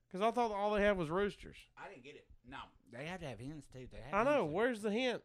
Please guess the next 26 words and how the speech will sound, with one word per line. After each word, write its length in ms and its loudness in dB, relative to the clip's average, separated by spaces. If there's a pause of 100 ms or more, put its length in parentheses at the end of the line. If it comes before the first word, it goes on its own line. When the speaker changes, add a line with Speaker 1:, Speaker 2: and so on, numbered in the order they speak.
Speaker 1:
Oh, 160 6
so 120 -8
the 120 2
hen 240 6
got 180 6
out. 220 2 (260)
Speaker 2:
Mm-hmm. 840 -14 (100)
The 80 0
hen 140 0
Speaker 1:
Oh, 40 -4
Speaker 2:
got 160 -2
out. 160 -6
The 80 -4
rooster 320 0
Speaker 1:
no. 60 -2
Speaker 2:
didn't 160 -8
get 140 -12
out. 160 -18 (720)
Speaker 1:
Oh, 140 -4
no. 60 -6 (760)
Speaker 2:
Yeah. 80 -20
Speaker 1:
So 140 -4
you 60 6
had 100 6
hens 340 6
first. 400 -8